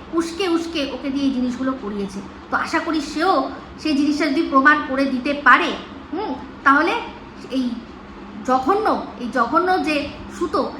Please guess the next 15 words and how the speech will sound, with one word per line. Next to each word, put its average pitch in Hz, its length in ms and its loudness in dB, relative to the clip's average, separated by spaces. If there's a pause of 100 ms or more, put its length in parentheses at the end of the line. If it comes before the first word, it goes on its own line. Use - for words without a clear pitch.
(180)
সে 262 80 0
যে 277 160 0
কতটা 311 360 2
ম্যানিপুলেটিভ, 311 640 -2 (120)
কতটা 269 260 0
অসভ্য, 269 680 2 (320)
সমস্তটা 311 540 2 (280)
এখানে 330 400 0 (120)
ওয়াইটির 254 380 2
আদালতে 349 380 4 (180)
আর 247 220 2
আসল 277 320 0
আদালতে 226 460 2 (380)
দুটোই 294 240 -2
কিন্তু 320 380 -2